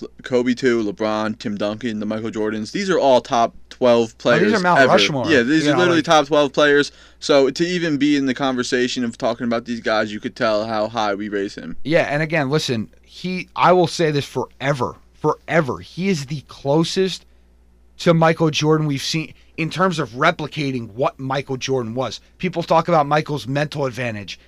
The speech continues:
Speaker 2: and the killer mentality. Kobe is the next guy on that list. He was just, he was the same guy as Michael Jordan, just without six and oh. You know, and he, and he won five, but he, he wasn't six and oh,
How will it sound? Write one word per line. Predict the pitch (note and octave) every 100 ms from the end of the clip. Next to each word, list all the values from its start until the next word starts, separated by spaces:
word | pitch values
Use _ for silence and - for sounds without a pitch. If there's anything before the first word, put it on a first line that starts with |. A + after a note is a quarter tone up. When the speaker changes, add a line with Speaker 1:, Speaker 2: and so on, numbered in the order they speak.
| _
Speaker 2:
and | C#3
the | C#3
killer | - - F3+ F3
mentality. | D#3+ C#3 C3+ C#3 C#3 A2+ F#2+ - - -
Kobe | - F3+ G3 G3+
is | E3 D#3+ C3
the | C#3+
next | C#3 C#3 -
guy | C3+ B2+ B2+
on | A#2+
that | A2+ G2
list. | G#2+ E2+ - - - -
He | - E3
was | C#3+ C3+ -
just, | - E3 D#3+ - - _ _ _ - -
he | - F3
was | F#3+ F#3 D3+
the | E3+
same | - - E3 E3+
guy | D#3+ C#3+ C#3+
as | D3 C3+
Michael | C#3+ C#3+ C3+
Jordan, | A2 C3 D#3+ E3 C#3
just | D#3 D3+ -
without | C#3 C3+ C3 -
six | D3 C3 C3
and | G#2+
oh. | G2+ - _ _ _ _ _
You | A#2+
know, | C3+ C3
and | C3
he, | B2+ -
and | D3
he | C#3+
won | E3 E3+
five, | - E3 C#3 B2 C3 -
but | C3+
he, | C3 C#3 - _ - -
he | D3
wasn't | D#3 D#3+ E3
six | - E3+ -
and | C#3
oh, | C3 B2 B2+